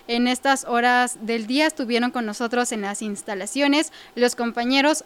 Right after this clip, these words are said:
Mauro L, Ascen-, Ascensión C, Juan S y el compañero Gary del, del grupo Cuarta Tradición. En la locución,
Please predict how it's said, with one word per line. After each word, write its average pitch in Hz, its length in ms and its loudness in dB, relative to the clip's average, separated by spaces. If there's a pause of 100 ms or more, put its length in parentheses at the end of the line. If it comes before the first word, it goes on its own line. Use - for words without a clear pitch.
Mauro 226 460 4
L, 285 340 4 (520)
Ascen-, 233 540 0 (200)
Ascensión 233 800 0
C, 320 340 2 (580)
Juan 240 320 4 (100)
S 311 380 4 (460)
y 285 160 4
el 269 140 4
compañero 233 680 0 (100)
Gary 202 380 2 (120)
del, 214 460 -2
del 220 200 -4
grupo 285 480 -2
Cuarta 233 460 2
Tradición. 196 760 -4 (240)
En 240 140 -2
la 226 100 4
locución, 226 640 2